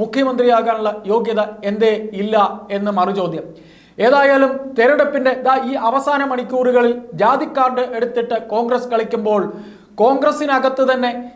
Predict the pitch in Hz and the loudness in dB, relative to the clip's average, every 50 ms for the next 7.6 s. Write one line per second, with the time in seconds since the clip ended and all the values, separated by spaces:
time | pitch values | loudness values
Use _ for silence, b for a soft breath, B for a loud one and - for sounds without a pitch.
0 | B 208 247 - - 311 285 285 277 285 269 262 262 254 247 240 247 - - - | B -6 -6 0 2 4 4 4 2 2 2 4 6 6 6 4 2 -2 -4 -2
1 | 226 240 247 233 233 240 - - 214 226 247 240 294 277 277 269 254 240 240 269 | 0 2 4 2 2 0 -2 0 0 2 2 2 0 -2 0 0 0 2 2 0
2 | 262 262 294 294 294 294 - 240 233 202 277 254 254 247 254 254 247 254 247 262 | 0 2 2 2 2 0 -2 -10 -6 0 2 2 2 2 2 0 0 2 2 2
3 | 269 262 294 269 269 269 269 262 254 254 254 254 254 247 254 254 254 254 247 247 | 2 0 -2 -2 -2 -2 0 2 2 2 2 2 0 -4 -6 -4 0 0 2 2
4 | 240 240 233 226 233 - B B B B B _ _ _ _ _ _ _ _ _ | 2 2 0 0 -2 -6 B B B B B _ _ _ _ _ _ _ _ _
5 | _ _ _ _ - 180 196 226 220 277 285 277 254 269 240 247 247 226 226 262 | _ _ _ _ -6 -2 0 2 2 2 2 2 4 2 2 2 0 0 0 0
6 | 254 262 254 247 247 226 - - - 214 226 233 233 233 233 220 220 196 175 - | 0 2 2 2 2 2 0 -2 -2 -2 0 0 0 0 0 -2 -2 -2 -4 -6
7 | B B B B B B 190 196 226 254 247 | B B B B B B -2 0 0 0 0